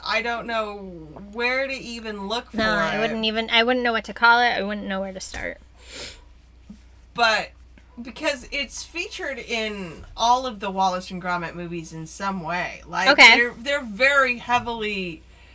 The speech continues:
Speaker 1: technological, and I say
Speaker 2: Yeah.
Speaker 1: that with air quote bunny rabbit
Speaker 2: Like
Speaker 1: ears.
Speaker 2: tinkerers, like Honey, I Shrunk the Kid.
Speaker 1: Right.
Speaker 2: Or
Speaker 1: Because as,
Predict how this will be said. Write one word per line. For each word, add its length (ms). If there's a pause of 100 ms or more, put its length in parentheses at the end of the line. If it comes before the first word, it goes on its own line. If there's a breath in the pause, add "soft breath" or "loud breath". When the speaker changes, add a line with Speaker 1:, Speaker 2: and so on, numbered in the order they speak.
(880 soft breath)
Speaker 1:
technological, 1200
and 160
I 80
say 300
Speaker 2:
Yeah. 160
Speaker 1:
that 260
with 240
air 260
quote 440
bunny 260
rabbit 280
Speaker 2:
Like 100
Speaker 1:
ears. 280
Speaker 2:
tinkerers, 920
like 260
Honey, 360
I 80
Shrunk 320
the 80
Kid. 640
Speaker 1:
Right. 400
Speaker 2:
Or 520 (680 soft breath)
Speaker 1:
Because 640
as, 380